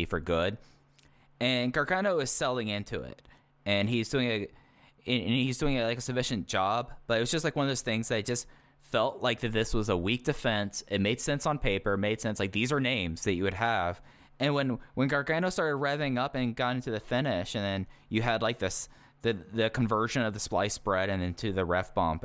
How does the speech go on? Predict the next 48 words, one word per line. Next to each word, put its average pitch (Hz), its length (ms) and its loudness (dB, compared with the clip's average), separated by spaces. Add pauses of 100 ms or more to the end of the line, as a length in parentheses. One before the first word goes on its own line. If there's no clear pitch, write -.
and 85 180 2
then 82 320 2 (380)
the 92 100 2
finish, 107 380 0
I 104 60 4
just 107 100 -2
kinda 147 160 0
went 139 160 0
three 135 160 0
and 117 60 0
a - 20 -2
quarter 120 240 0
stars. 104 400 0
It 90 60 2
was 117 180 0
fine. 110 440 0 (120)
I 95 80 0
mean, 95 300 0
Gargano, 120 640 0 (400)
I 117 140 2
think 139 260 -2
the 131 140 2
one 123 180 0
person 127 360 2
that, 113 280 -2
in 110 120 0
this 113 160 -2
rewatch, 113 540 0
I 113 40 0
know 113 120 2
for 113 140 -2
you 127 160 2
at 110 180 -2
least, 98 300 -4 (520)
Gargano 151 600 0
is 170 200 -2
just, 165 280 -2
n-, 123 320 -2
at 120 160 -2
this 147 160 -2
point, 147 400 0
not 104 360 0
the 120 80 0
person 104 800 0 (460)
ready 107 460 2
to 101 120 0
be, 95 240 0
like, 90 240 -2